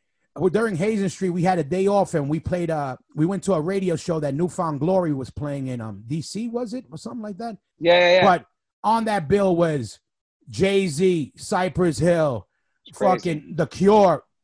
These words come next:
Speaker 1: played, like, must have played or whatever. Well, long story short, we went to, what's the homeboy's name? The singer for, for
Speaker 2: Robert Smith.
Speaker 1: Robert Smith. He had a, a, a hotel room party that we all went to,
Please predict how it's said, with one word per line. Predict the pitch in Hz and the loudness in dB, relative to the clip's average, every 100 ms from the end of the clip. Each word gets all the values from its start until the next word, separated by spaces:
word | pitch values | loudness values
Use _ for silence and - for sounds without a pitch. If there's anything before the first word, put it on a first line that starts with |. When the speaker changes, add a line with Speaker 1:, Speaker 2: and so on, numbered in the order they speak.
| _ _ - | _ _ -4
Speaker 1:
played, | 180 170 151 | -2 0 -2
like, | 143 143 | -2 -4
must | 127 170 196 | -2 2 2
have | 175 | 0
played | - 165 151 | -2 -2 0
or | 143 | 0
whatever. | 156 175 175 156 131 _ _ _ _ _ | 0 0 -2 -2 -6 _ _ _ _ _
Well, | 233 202 170 _ _ | 0 0 -2 _ _
long | 190 214 240 | 0 2 2
story | 202 - 226 196 | 2 4 4 4
short, | - 240 220 | 4 4 4
we | 180 | 2
went | 196 208 202 | 0 0 0
to, | 202 190 160 - _ _ _ _ _ _ _ - | 2 2 0 -4 _ _ _ _ _ _ _ -14
what's | 180 196 196 | -4 -2 0
the | |
homeboy's | 180 233 233 226 180 | 0 2 2 2 0
name? | 208 247 262 - _ _ _ _ - | -2 -2 -4 -8 _ _ _ _ -6
The | 160 160 | -2 -2
singer | - 208 | -2 -4
for, | 180 202 202 196 170 185 | -2 0 2 2 -2 -6
for | 175 | 4
Speaker 2:
Robert | 180 175 180 | 6 6 4
Smith. | 190 165 131 _ | 2 2 0 _
Speaker 1:
Robert | 170 208 196 | 0 2 2
Smith. | - 208 220 135 _ _ _ _ | 0 -2 -2 -4 _ _ _ _
He | - 247 | -2 2
had | 233 247 220 | 4 2 -2
a, | 185 | -6
a, | 175 185 - 151 147 | -6 -4 0 0 0
a | 139 | 0
hotel | 208 208 - 254 240 | 0 2 2 2 2
room | 208 185 | 2 0
party | 156 180 170 156 | 0 -2 -2 -2
that | 156 156 | -4 -2
we | 175 | -2
all | 196 | -2
went | 170 254 226 | -2 -4 -4
to, | 170 123 | -6 -8